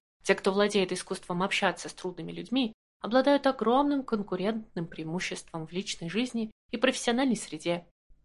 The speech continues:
Но прежде всего у них фора в погоне за счастьем. В этой главе вы узнали: каждый может ошибиться и стать жертвой невроза. Вы можете научиться подстраиваться под чужое настроение.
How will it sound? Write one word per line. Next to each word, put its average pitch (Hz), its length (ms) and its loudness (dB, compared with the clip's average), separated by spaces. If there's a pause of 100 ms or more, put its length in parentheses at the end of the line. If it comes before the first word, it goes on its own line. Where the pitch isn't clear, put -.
(320)
Но 214 120 6
прежде 233 400 8
всего 190 600 2 (120)
у 226 60 0
них 254 200 2
фора 294 260 6
в - 80 -2
погоне 226 400 4
за 208 140 0
счастьем. - 760 -8 (1400)
В 190 60 6
этой 277 180 8
главе 269 300 8
вы 247 100 6
узнали: 185 500 0 (460)
каждый 262 480 6
может 247 340 4
ошибиться 175 640 -4
и 156 40 -8
стать - 320 -6
жертвой 185 460 -2
невроза. 160 520 -4 (300)
Вы 214 160 8
можете 277 360 6
научиться 294 540 2
подстраиваться 220 680 -2
под 208 180 -10
чужое 196 320 -2
настроение. 175 800 -6